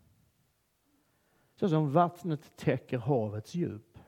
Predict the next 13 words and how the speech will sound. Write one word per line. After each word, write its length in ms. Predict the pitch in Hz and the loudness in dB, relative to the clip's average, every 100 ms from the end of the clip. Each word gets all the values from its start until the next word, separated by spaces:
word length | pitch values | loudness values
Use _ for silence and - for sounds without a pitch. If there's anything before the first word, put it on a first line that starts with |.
| _ _ _ _ _ _ _ _ _ | _ _ _ _ _ _ _ _ _
Hur 300 | - 196 185 - - - | 4 6 6 -2 -18 -2
täcker 360 | 196 147 - | 0 0 -2
vattnet 480 | 131 143 127 - 117 | -2 0 -2 -6 -8
havets 400 | - 120 101 98 | -4 -4 -4 -8
djup? 360 | 101 87 - - - _ _ _ _ _ _ _ _ _ _ | -8 -8 -10 -20 -20 _ _ _ _ _ _ _ _ _ _
Totalt. 720 | - 113 - 95 101 - - - - _ _ _ _ _ _ _ _ _ _ _ _ _ _ _ _ | -6 -6 -6 -12 -14 -16 -20 -20 -20 _ _ _ _ _ _ _ _ _ _ _ _ _ _ _ _
Eller 140 | - 131 | -2 0
hur? 240 | 131 98 - - _ _ - _ _ _ | 2 0 -8 -20 _ _ -20 _ _ _
Totalt. 680 | - 247 - 120 117 - - _ _ _ _ _ _ _ _ _ _ _ _ _ | -2 -2 0 -2 -4 -12 -20 _ _ _ _ _ _ _ _ _ _ _ _ _
Jorden 680 | _ 165 196 160 170 196 165 - _ _ _ _ | _ 2 4 2 0 0 -2 -8 _ _ _ _
ska 220 | - 135 | -8 -6
fyllas 1000 | - - 196 139 107 110 107 - - - _ _ _ _ _ | -6 -2 0 0 -2 -6 -10 -16 -18 -20 _ _ _ _ _
totalt 1000 | - 117 - - 175 104 78 104 _ - | -8 -8 -8 -6 -6 -6 -12 -18 _ -20